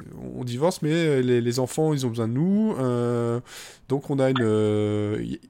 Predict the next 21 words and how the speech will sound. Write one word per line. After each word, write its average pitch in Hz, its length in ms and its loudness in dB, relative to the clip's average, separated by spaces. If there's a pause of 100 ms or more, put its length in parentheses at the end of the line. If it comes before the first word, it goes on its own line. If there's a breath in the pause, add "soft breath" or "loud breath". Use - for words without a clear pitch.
(140)
une 156 100 2
semaine, 165 300 2
ce 156 120 -2
sera, 139 380 2
euh, 117 200 2
un 131 120 -2
des 135 100 0
parents 143 260 0
qui 139 120 -8
sera 131 120 -2
dans 127 60 0
la 120 100 0
maison 123 340 0
à 117 60 0
s'occuper 117 420 -4
des 104 180 -4
enfants, 180 420 -2
et 151 120 2
la 123 120 0
semaine 120 260 -4
d'après, 185 480 0